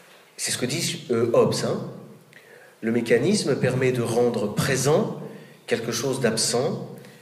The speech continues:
grâce à la représentation. Et Hobbes, il est tellement systématique, il dit que même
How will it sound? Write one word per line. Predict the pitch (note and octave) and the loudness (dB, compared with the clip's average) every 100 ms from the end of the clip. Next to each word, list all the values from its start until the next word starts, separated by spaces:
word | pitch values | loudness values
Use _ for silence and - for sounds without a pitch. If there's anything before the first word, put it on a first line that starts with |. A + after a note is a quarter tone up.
| - | -12
grâce | A2 A2+ D3 E3+ - - - - - - - | -4 0 0 2 0 -2 -8 -16 -20 -20 0
à | B2 | 4
la | C3 | 4
représentation. | B2+ B2 A#2+ A#2 A2+ A2 G2 F#2+ - - - - - - | 4 2 0 -2 -4 -6 -8 -12 -18 -20 -20 -20 -18 -2
Et | B2 - | 2 6
Hobbes, | E3 F#3+ - | 6 6 2
il | B2+ | 0
est | B2+ | 2
tellement | E3 F#3 | 4 4
systématique, | F#3 F3 - D#3+ C#3+ C#3+ F#3+ A#3 - - - - - - - | 2 0 -2 0 0 0 -2 -2 -6 -12 -18 -20 -20 -20 -10
il | E3+ E3 | -8 -6
dit | E3 G3+ A#3+ | 0 2 2
que | A3 D#3+ D3+ D3+ | 2 0 0 2
même | F3+ | 4